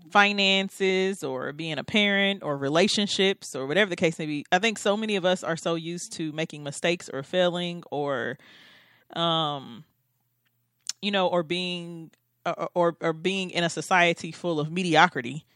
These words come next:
you know, that we, we, um, are more afraid of success than we are of, like, failing. It's almost like we expect, you know, <laughs> to, to fall and only go so far.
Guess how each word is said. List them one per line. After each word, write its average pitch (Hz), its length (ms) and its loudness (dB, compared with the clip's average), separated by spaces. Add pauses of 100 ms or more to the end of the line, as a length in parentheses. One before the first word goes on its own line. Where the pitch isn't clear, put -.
(180)
you 185 140 -6
know, 175 140 2
that 160 200 4
we, 170 220 -6 (260)
we, 160 560 -14
um, 156 500 -6
are 165 160 8
more 180 220 4
afraid 175 260 4
of 160 100 4
success - 520 4
than 160 140 0
we 151 120 0
are 160 260 10
of, - 320 -2 (100)
like, 156 280 0
failing. 143 440 4
It's 165 100 2
almost 180 200 6
like 170 180 4
we 180 100 6
expect, - 460 4 (560)
you 196 120 0
know, 147 260 0 (240)
<laughs> - 1000 2
to, 165 540 6
to 175 140 2
fall 185 360 10
and 160 80 -2
only 185 440 0 (280)
go 190 260 10
so 170 200 4
far. - 420 2